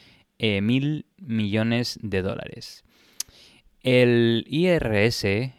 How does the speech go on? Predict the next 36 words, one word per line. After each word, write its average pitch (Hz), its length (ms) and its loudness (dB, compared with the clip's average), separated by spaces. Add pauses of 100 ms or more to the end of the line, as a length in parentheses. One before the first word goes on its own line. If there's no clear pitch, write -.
(120)
eh, 95 300 -4
que - 140 -10
es - 240 -10
como 98 200 -4
la 95 120 -4
Hacienda 92 680 -2
de 90 140 -6
Estados 104 420 -2
Unidos, 101 380 -2
la 98 60 -6
que - 100 -18
se - 100 -10
encarga 98 400 -4
de 92 400 -4 (560)
que 95 140 -4
los 90 160 -6
ciudadanos, 104 800 -2
todos 110 320 2
paguemos 92 340 -6
nuestros 98 280 -6
impuestos, 95 600 -4 (560)
el 127 140 2
F 160 180 4
B 160 140 6
I 98 200 0 (140)
y 120 120 0
el 104 100 0
Cuerpo 160 380 2
de 101 60 2
Investigaciones 101 680 -2
de 98 80 -8
Seguridad 95 340 -2
Nacional 107 540 -2 (580)
han 156 120 2
estado 156 380 0 (100)
investigando 117 760 -2